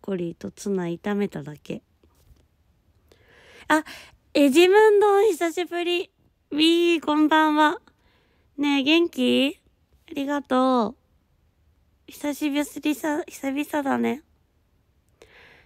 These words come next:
さきちゃんのカレーが美味しい。懐かしいよ。さきちゃんがカレー作ってたのは懐かしいね。最近カレー自分で作ってない。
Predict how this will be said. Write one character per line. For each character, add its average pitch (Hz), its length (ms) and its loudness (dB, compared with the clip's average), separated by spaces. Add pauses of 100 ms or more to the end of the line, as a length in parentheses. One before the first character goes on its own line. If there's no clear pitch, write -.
さ - 120 -20
き - 80 -20
ち - 80 -4
ゃ 277 80 2
ん 254 80 0
の 233 80 -2
カ 226 160 -2
レ 220 160 0
ー - 20 -6
が 233 160 0
美 254 60 4
味 277 80 -2
し - 40 -8
い。 - 40 -4
懐 226 260 0
か 311 140 2
し 330 320 0
い 294 40 4
よ。 214 300 0 (680)
さ - 120 -20
き - 100 -20
ち - 140 -4
ゃ 294 120 4
ん 262 40 -2
が 240 140 -4
カ 226 160 -8
レ 233 160 -2
ー 233 80 -8
作 - 240 -10
っ 269 40 -8
て - 180 -20
た 220 140 -6
の 208 120 -2
は 196 100 -4
懐 196 300 -6
か 285 160 -8
し 294 200 -8
い 233 40 -6
ね。 190 220 -10 (360)
最 320 220 -12
近 330 340 -2 (260)
カ 247 140 -6
レ 302 140 2
ー - 40 0
自 220 180 -4
分 285 180 2
で 294 140 0
作 - 200 -10
っ - 40 -8
て 247 120 0
な 214 180 0
い。 - 60 -16